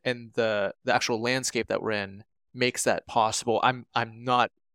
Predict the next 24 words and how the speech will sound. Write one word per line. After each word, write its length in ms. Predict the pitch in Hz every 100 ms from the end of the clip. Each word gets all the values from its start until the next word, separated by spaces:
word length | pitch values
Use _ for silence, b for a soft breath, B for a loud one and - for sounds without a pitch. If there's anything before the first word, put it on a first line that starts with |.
| _
in 100 | 127
any 100 | 117
stretch 260 | - 127 117
of 20 |
the 60 |
imagination 500 | 113 110 107 107 -
a 40 | 107
farming 280 | 107 101 107
expert, 480 | 160 - 123 107 - _ _ -
but 100 | 147
I 40 |
have 180 | 143 156
to 80 | 139
imagine 380 | 127 120 113 113
that, 140 | -
like, 180 | 120 117
if 80 | 131
you 120 | 143
live 100 | 131
in 80 | 123
the 80 |
swampland 720 | 101 - 110 107 110 107 101
of 120 | 101 - -
Florida, 480 | - 143 127 104